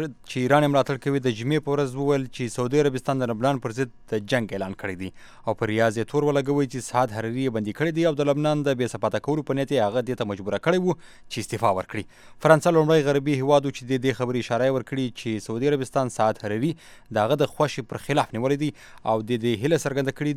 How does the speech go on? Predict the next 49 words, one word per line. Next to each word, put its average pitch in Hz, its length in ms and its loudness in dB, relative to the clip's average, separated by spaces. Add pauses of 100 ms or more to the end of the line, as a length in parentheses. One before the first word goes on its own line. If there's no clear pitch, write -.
ده 143 60 6 (140)
چې - 100 -10 (200)
هغه 143 580 -2 (320)
به 151 220 8
د 123 80 4 (120)
تګ 156 220 2
او 117 120 4
راتګ، 107 320 2
اه، 113 460 -2
ازادي 104 320 2
ولري 185 280 2
چې - 280 -4
په 110 100 0
اوسني 127 320 -4
بحران 110 320 0
کې 117 240 -8
په 101 240 0
لبنان 107 380 -2
کې 110 140 -6
مهم 101 200 -6 (100)
رول 95 200 0
ادا 90 180 -4
کړي. 98 120 -6 (420)
حزب 117 200 -2
الله 123 240 6
د 123 320 2
ډلې 120 220 4
مشر 117 240 -2
حسن 123 240 -2
نصرالله 117 340 2
وویل 123 260 2
چې - 120 -8
د 107 140 -2
سعودي 120 220 0
عربستان 123 380 0
لخوا 127 240 0
د 107 120 0
حرري 110 340 0
نیول 160 200 6 (380)
د 117 100 2
لبنا-، 127 360 2 (240)
لبنان 131 360 2
د 113 160 -2
ټولو 180 160 -2 (100)
خلکو 139 320 -2
سپکاوی 131 480 0
دی 165 40 0 (460)
او - 20 2 (140)
هغه 127 540 0